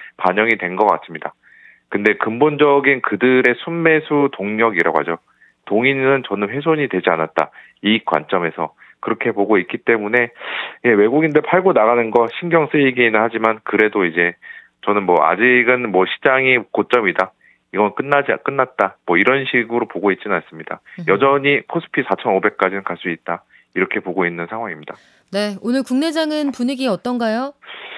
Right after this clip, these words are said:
Speaker 1: 예, 변동성이 오늘도 상당합니다. 그래서 장 초반에는 플러스로 전환을 했는데 지금 다시 이제 다시 급격히 하락세로 전환하면서 코스피, 코스닥 모두 이 프로대 하락세를 기록 중에 있습니다.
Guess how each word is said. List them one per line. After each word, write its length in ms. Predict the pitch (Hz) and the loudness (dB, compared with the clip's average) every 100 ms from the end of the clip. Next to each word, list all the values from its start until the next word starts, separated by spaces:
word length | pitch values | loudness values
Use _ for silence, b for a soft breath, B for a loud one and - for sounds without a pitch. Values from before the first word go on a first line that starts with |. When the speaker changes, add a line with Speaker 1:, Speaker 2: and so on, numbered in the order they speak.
| B - | B 0
Speaker 1:
예, 80 | 139 | 2
변동성이 840 | 139 151 185 180 185 170 175 170 | 2 4 2 4 4 4 6 4
오늘도 440 | 123 139 147 139 | 4 4 4 2
상당합니다. 720 | 135 151 143 151 143 120 101 - | 0 0 0 0 0 0 -2 -2
그래서 180 | 117 110 | -2 0
장 140 | 110 | -2
초반에는 540 | - 170 175 160 151 147 | 0 2 2 2 2 0
플러스로 760 | - 190 185 - 165 156 151 | 0 2 2 2 2 4 4
전환을 460 | 143 110 110 113 127 | 0 0 2 2 0
했는데 440 | 131 123 123 117 - B B B | -2 0 2 2 0 B B B
지금 220 | 117 139 143 | 0 2 2
다시 320 | 131 127 101 | 0 2 2
이제 140 | 104 95 | 2 0
다시 200 | 98 104 | -4 -6
급격히 420 | - - 123 - | -8 -2 -2 -2
하락세로 560 | 120 170 - 160 143 139 | 0 0 0 0 2 2
전환하면서 720 | 101 101 107 107 101 120 123 B B B | 2 2 2 0 0 -2 -2 B B B
코스피, 340 | - 170 - - | -2 -2 -2 -10
코스닥 440 | - 165 - 147 | -4 -4 -2 -2
모두 320 | 95 98 110 110 b b - | 2 0 0 -4 b b -4
이 100 | 104 - | -2 2
프로대 440 | 120 - 76 - b b b | 0 0 -2 -2 b b b
하락세를 720 | 127 127 - 104 98 107 107 | -2 -2 0 2 4 0 0
기록 280 | 95 92 - | -2 -2 -4
중에 260 | 95 92 | -4 -4
있습니다. 400 | 78 - - - | -4 -10 -16 -14